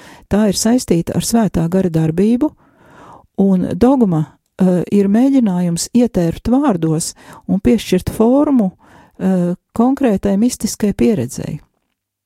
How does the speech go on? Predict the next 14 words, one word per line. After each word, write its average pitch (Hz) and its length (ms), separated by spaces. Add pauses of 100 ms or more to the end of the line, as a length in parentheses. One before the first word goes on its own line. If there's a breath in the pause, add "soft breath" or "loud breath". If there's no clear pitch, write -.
(1600 loud breath)
Eh, 175 280
tas, 247 200
ko 233 140
es 196 140
tikko 226 320
teicu, 269 400
vairāk 233 420
ir 226 60
tāds 190 320 (260)
skaidrojums, 220 680
kas - 200
man 240 160
ir 202 120
palīdzējis 175 800